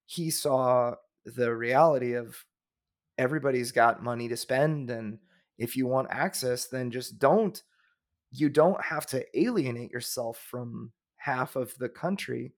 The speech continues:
you know? And, and so I, I kinda take a similar philosophy of, like, you know, there are people that have different views from me, and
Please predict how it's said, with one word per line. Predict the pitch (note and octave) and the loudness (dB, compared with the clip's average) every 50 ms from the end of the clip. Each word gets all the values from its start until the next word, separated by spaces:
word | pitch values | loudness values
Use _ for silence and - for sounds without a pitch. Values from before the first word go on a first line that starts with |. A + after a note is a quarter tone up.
| _ _ - | _ _ -6
you | B2+ B2 | -6 -6
know? | A#2+ A2+ A#2+ C3+ | -2 0 2 2
And, | C#3 C3 B2 A#2+ A2+ - _ | 2 0 -2 -6 -12 -14 _
and | - B2 B2 - | -12 -10 -6 -2
so | - D3+ D3+ | 2 2 2
I, | F3 F#3+ E3+ - F#3 | 2 0 -2 -2 -2
I | F3+ | 0
kinda | - G3 E3+ D3+ | 0 -2 -2 0
take | - D#3+ C#3 C3+ | 0 0 0 0
a | C#3 B2 | 0 -2
similar | - - D3+ C3+ C3 B2+ B2 A#2 | 0 0 0 0 0 0 0 -2
philosophy | - - A#2+ A#2+ A#2 A#2 B2 - - - - A#2 A#2 | -2 -4 -6 -4 -4 -4 -6 -8 -10 -10 -8 -6 -6
of, | - - - - _ _ _ _ _ _ _ - | -6 -8 -10 -16 _ _ _ _ _ _ _ -10
like, | - - - - _ _ _ _ _ _ _ _ _ _ _ | -8 -8 -8 -10 _ _ _ _ _ _ _ _ _ _ _
you | - B2 | -4 -2
know, | C3 B2+ | 2 4
there | C3 C3+ C3+ | 6 6 6
are | C3 | 4
people | - D3+ C#3+ C#3 - C#3+ | 2 0 -2 0 2 2
that | B2+ C3 - | 2 2 0
have | C3+ C#3 - | 0 0 0
different | - C3+ - D3 C3 A2 | 0 -2 -2 -4 -8 -10
views | G#2 A#2 A#2+ B2+ B2 - | -10 -10 -8 -6 -6 -6
from | - - B2+ B2 | -6 -8 -8 -8
me, | B2 A#2+ C3 D3+ E3+ D#3 | -8 -6 -4 -4 -4 -4
and | B2 A#2+ A#2 A#2 A#2+ | -6 -8 -12 -14 -16